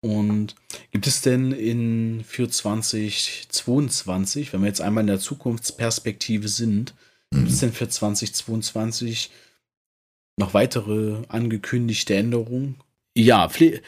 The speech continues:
Speaker 1: Pflegereform zwanzig zweiundzwanzig. Vielleicht wollen Sie kurz was zu der Pflegereform sagen. Was, was wird sich, was wird sich daraus ergeben in zwanzig zweiundzwanzig und worauf sollten sich jetzt die Hörer vielleicht innerhalb der nächsten,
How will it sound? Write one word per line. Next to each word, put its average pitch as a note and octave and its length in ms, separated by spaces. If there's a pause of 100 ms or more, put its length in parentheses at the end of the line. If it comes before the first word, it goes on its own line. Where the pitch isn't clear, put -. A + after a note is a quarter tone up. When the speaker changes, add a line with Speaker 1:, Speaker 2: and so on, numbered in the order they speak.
(140)
Speaker 1:
Pflegereform A#2 920
zwanzig G#2 580
zweiundzwanzig. F#2+ 1400
Vielleicht A2+ 340
wollen B2+ 160
Sie B2 120
kurz - 560
was A#2+ 500
zu - 160
der A#2+ 180
Pflegereform B2 600
sagen. A2+ 360
Was, A2 240 (220)
was A#2+ 200
wird B2 140
sich, - 360
was G#2+ 200
wird B2 140
sich - 160
daraus A2+ 340
ergeben A2 480
in G#2+ 140
zwanzig G2+ 420
zweiundzwanzig B2 760
und G#2 280 (320)
worauf A2 380
sollten A2 320
sich G#2+ 200
jetzt G#2+ 260
die G#2+ 100
Hörer A2+ 260
vielleicht G#2+ 400
innerhalb G#2+ 360
der G2+ 100
nächsten, G#2 640